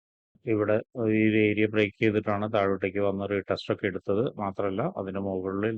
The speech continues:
നിന്നൊരു നല്ലൊരു സപ്ലൈ നടന്നിട്ടുണ്ട്. അപ്പൊ കുറച്ച് മുകളിലോട്ട് അഡ്ജസ്റ്റ് ചെയ്താണ് വെക്കുന്നത്, ഈ ലെവലിലേക്കാണ്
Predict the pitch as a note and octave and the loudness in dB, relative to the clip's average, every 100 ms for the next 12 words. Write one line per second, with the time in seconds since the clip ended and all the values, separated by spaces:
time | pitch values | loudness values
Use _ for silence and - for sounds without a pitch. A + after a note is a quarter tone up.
0 | G#2+ G2+ G#2 G2+ F#2+ G2 G2+ G2 - A2 | -2 -2 -2 -2 -2 -4 -2 -4 0 0
1 | A2+ G2+ F#2 F2 F2 G2 D3+ _ _ _ | 2 0 -2 -4 -6 -6 -8 _ _ _
2 | - G#2 A2 A2 G#2+ - C#3+ C3+ A#2+ A#2 | -6 -2 2 0 0 0 4 6 6 6
3 | A#2+ A#2 B2+ A2+ A2+ - A#2 A2+ A2 A2 | 6 6 4 4 0 4 6 6 6 2
4 | G#2+ G2 G2+ A2 G#2+ G2+ G#2 G#2+ G#2+ G2+ | 2 -2 0 0 0 0 0 2 2 2
5 | G2 F#2+ G#2 G2+ | 0 -2 -2 0